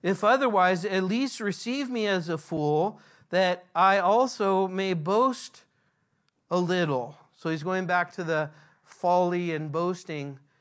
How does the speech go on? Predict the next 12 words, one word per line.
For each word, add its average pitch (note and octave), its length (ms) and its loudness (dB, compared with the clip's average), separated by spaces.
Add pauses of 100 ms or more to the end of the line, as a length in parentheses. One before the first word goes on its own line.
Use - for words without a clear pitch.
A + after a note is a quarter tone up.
(680)
thing. C3 460 -8 (1800)
He's D#3+ 160 -10
saying, E3+ 200 -4
"I, D#3+ 260 -4
I'm, E3 200 -6 (100)
I'm D#3+ 160 -6
having G3 380 0
to F#3 80 -4
deal G3 320 -2
with F3 200 -4
this E3 300 -8
issue F3 540 -6